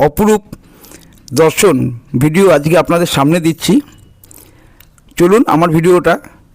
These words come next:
পুরোটাই দেখবেন, নাহলে ভালো ভালো জিনিসগুলো মিস করে যাবেন। আর আমার ভিডিওটা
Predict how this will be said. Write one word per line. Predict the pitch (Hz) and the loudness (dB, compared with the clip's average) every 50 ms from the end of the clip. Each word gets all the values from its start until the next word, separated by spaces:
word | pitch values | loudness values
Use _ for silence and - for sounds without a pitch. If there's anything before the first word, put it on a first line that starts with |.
| _ _ _ _ - | _ _ _ _ -2
পুরোটাই | 180 190 214 214 - 226 233 185 180 | 0 2 2 2 2 0 0 2 0
দেখবেন, | 202 185 165 180 226 254 - - - - | -2 0 2 0 0 0 0 -4 -4 -2
নাহলে | - 170 180 160 147 | -2 -2 0 0 0
ভালো | 156 175 180 | 2 2 2
ভালো | 180 185 175 160 | 2 0 0 0
জিনিসগুলো | 170 175 170 160 160 175 180 202 226 - 170 | 0 0 0 0 0 0 0 0 0 2 0
মিস | 165 151 - - | 0 -2 -2 -2
করে | 185 185 165 151 | 0 0 2 2
যাবেন। | 135 139 190 277 - - _ _ _ _ _ _ - - - - _ - | 0 0 -2 -4 -4 -8 _ _ _ _ _ _ -20 -20 -20 -20 _ -6
আর | 123 131 143 147 | -2 0 0 2
আমার | 208 240 240 - | 2 2 2 2
ভিডিওটা | - 226 269 247 214 - | 2 2 2 2 2 0